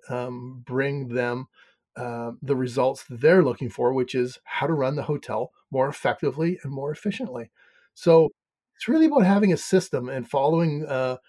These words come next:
a process every single month inside of the hotel, because that's the great thing about the hotel, is that every month we get to start over again and do it again, because every month is a new performance. So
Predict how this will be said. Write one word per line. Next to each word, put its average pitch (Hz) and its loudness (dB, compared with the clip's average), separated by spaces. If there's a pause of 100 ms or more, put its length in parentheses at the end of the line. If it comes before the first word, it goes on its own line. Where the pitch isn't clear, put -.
(180)
a - -10
process 143 0 (120)
every 156 -2
single 190 2
month 156 0
inside 135 -4
of 127 -10
the 127 -4
hotel, 127 -2
because 131 -2
that's 226 -4
the 220 -2
great 143 0
thing 156 -4
about 151 0
the 127 -4
hotel, 139 -4 (240)
is 123 -10
that 139 0
every 156 2
month 160 2 (320)
we 131 -2
get 160 0
to 143 -8
start 127 -2
over 160 0
again 139 -4
and 135 -8
do 127 0
it 135 0
again, 165 0
because 123 -4 (100)
every 131 -4
month 143 -2
is 123 -6
a 123 -2
new 127 -4 (340)
performance. 202 0 (340)
So 151 4